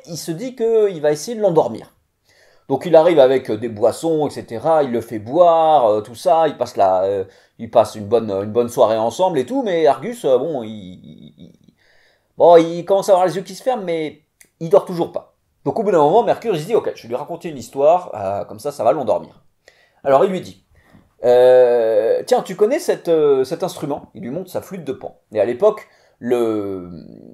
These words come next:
le, le matériau dont le, dans le, dans lequel est faite la, la flûte de Pan n'était pas connu, c'était juste un tout nouvel instrument. Et, euh, Argus dit, « Mais d'où est-ce que ça vient, ça ? » Oh, c'est une longue histoire. Figure-toi, tu sais, il y avait une, euh, une jeune femme qui s'appelle Syrinx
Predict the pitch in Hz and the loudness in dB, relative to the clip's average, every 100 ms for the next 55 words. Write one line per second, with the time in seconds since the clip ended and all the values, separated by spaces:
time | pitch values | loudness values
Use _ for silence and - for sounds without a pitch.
0 | - - 101 - 101 101 104 104 113 175 | -20 -16 -10 -10 -8 -10 -8 -8 -4 -2
1 | 185 104 104 98 90 92 85 87 95 78 | -2 -6 -10 -10 -10 -12 -14 -14 -16 -16
2 | 92 101 117 - 110 - 87 76 87 98 | -16 -10 -10 -8 -10 -8 -8 -8 -12 -18
3 | 110 104 120 202 233 233 _ _ - 120 | -18 -12 -4 0 0 -2 _ _ -12 -8
4 | 131 139 190 - 160 190 156 - 104 113 | -6 0 0 0 -6 -6 -12 -18 -14 -10
5 | 104 139 151 107 - 170 147 165 127 - | -10 -12 -12 -12 -10 -6 -2 -2 -2 -14
6 | 98 - _ _ _ _ _ _ _ 117 | -20 -20 _ _ _ _ _ _ _ -8
7 | 104 104 - - - - - 110 180 170 | -8 -10 -14 -16 -20 -14 -14 -12 -14 -12
8 | 131 101 117 120 135 151 156 160 135 - | -12 -10 -12 -12 -12 -10 -10 -10 -12 -14
9 | _ _ - 190 185 - - 156 185 175 | _ _ -2 0 0 -8 -14 -12 -6 -6
10 | 170 147 127 90 - - _ 214 240 240 | -8 -2 0 0 -4 -20 _ -6 -6 0
11 | 302 233 214 214 - 285 240 180 _ - | 2 2 -2 -14 -10 -8 -8 -10 _ -16
12 | 160 190 190 208 165 147 127 120 113 98 | 2 2 2 -6 -4 0 2 2 0 -2
13 | 92 143 165 - 143 147 - 139 131 131 | -4 -2 -4 2 0 2 -4 -4 -6 -12
14 | 180 165 170 - | -10 -12 -12 -20